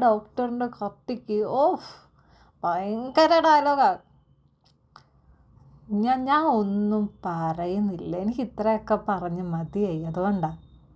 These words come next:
ഈ വിഷയം ഞാൻ ശരിക്കും പറഞ്ഞാൽ ചെയ്യണ്ടെന്ന് വിചാരിച്ചതാ. പിന്നെ എടാ ഈ ഫീഡ് മൊത്തം ഇതാണെടേ വരുന്നേ, പിന്നെ എങ്ങനെ പറയാണ്ടിരിക്കും? നമുക്ക് ഒരു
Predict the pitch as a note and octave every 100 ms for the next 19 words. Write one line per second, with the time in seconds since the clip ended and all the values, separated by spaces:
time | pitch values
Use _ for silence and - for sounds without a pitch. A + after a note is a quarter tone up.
0 | - - - - - E4 D#4+ - C#4+ C#4
1 | B3+ B3+ G#3 B3 A#3 A3+ A3+ A3+ F#3+ F#3+
2 | F#3+ G3+ A3 G3 F#3 F#3 F#3 F3+ E3+ -
3 | G#3+ G#3+ B3 D4+ E4 - - - - C#4
4 | C#4+ A4 G#4+ - - D4+ C#4+ F#4 A4+ A4
5 | G#4+ F#4+ E4+ F4+ E4 D#4 C#4+ B3+ A3+ A3
6 | G#3 G3+ F4 G4+ F#4 F4 E4+ C4 B3+ C#4
7 | C4+ A3 A#3 B3 C#4+ F4 F4 - - -
8 | D4+